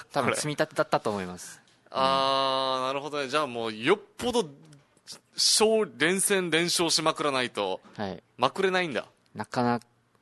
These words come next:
Speaker 1: かそうですね。
Speaker 2: 一年、二年じゃ、とてもじゃないけど。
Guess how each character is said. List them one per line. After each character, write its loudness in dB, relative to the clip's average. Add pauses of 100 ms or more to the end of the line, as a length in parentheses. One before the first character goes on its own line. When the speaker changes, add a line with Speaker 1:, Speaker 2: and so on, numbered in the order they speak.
(160)
Speaker 1:
か 0
そ 0
う -4
で -8
す -14
ね。 -4
Speaker 2:
一 -4
年、 0
二 0
年 0
じ 0
ゃ、 -2 (440)
と -8
て -2
も -4
じ -4
ゃ -2
な -2
い -4
け -4
ど。 -8